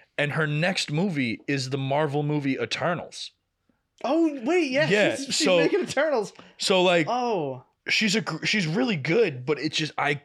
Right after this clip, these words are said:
Speaker 1: this movie, I think it's a matter of, it was built up to a lot.
Speaker 2: Like a godlike standard.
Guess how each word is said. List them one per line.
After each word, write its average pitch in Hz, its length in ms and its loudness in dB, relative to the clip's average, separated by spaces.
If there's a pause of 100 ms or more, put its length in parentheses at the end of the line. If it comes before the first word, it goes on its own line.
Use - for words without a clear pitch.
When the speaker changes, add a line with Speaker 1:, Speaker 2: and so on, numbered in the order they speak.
Speaker 1:
this 156 240 0
movie, 160 560 -2 (640)
I 156 80 2
think 175 240 0
it's 160 160 0
a 151 100 -2
matter 160 360 2
of, 143 200 0
it 147 120 0
was 147 180 2
built 160 420 0
up 131 280 0 (240)
to 113 360 -2 (720)
a 113 100 -2
lot. 139 460 -2
Speaker 2:
Like 180 140 -2
a 180 80 -2
godlike 156 560 -2
standard. 120 560 -8